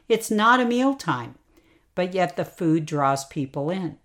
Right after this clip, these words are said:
And believe me, again, I've worked on a number of wedding receptions that took place in the mid-afternoon.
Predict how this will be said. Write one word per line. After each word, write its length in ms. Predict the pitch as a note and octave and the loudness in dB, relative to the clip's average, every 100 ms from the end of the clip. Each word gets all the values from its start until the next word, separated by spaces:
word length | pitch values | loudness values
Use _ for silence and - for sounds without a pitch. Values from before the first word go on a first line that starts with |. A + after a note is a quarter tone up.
| _ _ _ _ _ | _ _ _ _ _
And 260 | D#3+ D3+ C#3 | -2 -2 0
believe 400 | D3+ D#3 D3+ E3 | 0 0 0 2
me, 380 | D3+ B2+ B2+ _ | 2 0 -8 _
again, 540 | D#3 C#3 E3+ C#3 A#2 - | -6 0 0 0 -2 -6
I've 180 | C#3+ C#3 | -4 -2
worked 300 | D3 C#3 - | -4 -4 -4
on 140 | D3+ | -2
a 80 | C#3 | 0
number 440 | D3 E3 E3+ E3 | 2 4 2 2
of 140 | D3+ C#3+ | 0 0
wedding 320 | D#3+ D#3 C#3 | 0 0 0
receptions 720 | C3 - D3+ B2 - D3+ C#3 | -2 -6 -8 -8 -4 -4 -4
that 240 | - D3+ - | -4 -6 -6
took 260 | F3 E3+ | -10 -10
place 460 | - D#3 B2+ C#3+ - | -6 -4 -4 -4 -2
in 120 | D3 | -2
the 60 | C#3 | 0
mid-afternoon. 1040 | C3+ C#3 D3+ C3+ C3+ - F#3 A#3+ A3 C#3 | -2 -2 -2 -4 -4 -6 -4 -2 -4 -6